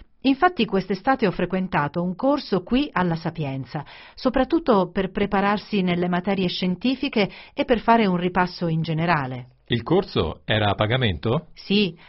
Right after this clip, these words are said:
Speaker 1: ma abbiamo pagato solo quarantacinque euro. Devo dire che valeva la pena, perché ci ha preparato un professore dell'università e quindi è stato piuttosto soddisfacente.
Speaker 2: E l'ansia? Sei ansiosa?
Speaker 1: Molto,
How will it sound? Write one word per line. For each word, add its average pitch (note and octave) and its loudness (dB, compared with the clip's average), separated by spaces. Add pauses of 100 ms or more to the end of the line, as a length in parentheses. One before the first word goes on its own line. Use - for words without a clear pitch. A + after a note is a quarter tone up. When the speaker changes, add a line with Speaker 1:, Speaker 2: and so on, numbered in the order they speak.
(240)
Speaker 1:
ma A3 6
abbiamo A#3 4
pagato A#3 2
solo A#3 4
quarantacinque G3 2
euro. D3 -2 (420)
Devo F#3+ 2
dire A#3+ 6
che E3+ -2
valeva D#3 2
la D3 2
pena, C#3 -4 (480)
perché C4+ 4
ci - -2
ha C#4 2
preparato C#4+ 2
un A#3+ 2
professore B3+ 0
dell'università G#3+ 2
e E3 -4
quindi A3+ 2
è C#3+ 0
stato E3 -2
piuttosto A3+ -2
soddisfacente. D#3 -4
Speaker 2:
E - -6
l'ansia? D3 2 (100)
Sei F#2+ 0
ansiosa? G2+ 2
Speaker 1:
Molto, G3+ 2